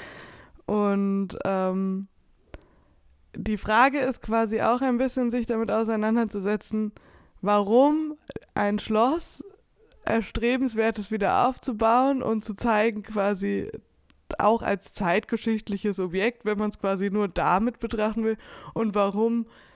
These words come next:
der Palast der Republik nicht auch als historisches Denkmal für deutsche Geschichte noch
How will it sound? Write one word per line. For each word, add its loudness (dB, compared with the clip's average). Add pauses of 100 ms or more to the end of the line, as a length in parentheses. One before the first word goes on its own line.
(280)
der 0
Palast 0
der 0
Republik -2 (460)
nicht 2
auch 4
als 0
historisches -4 (400)
Denkmal 2
für -2
deutsche 0
Geschichte -2
noch -2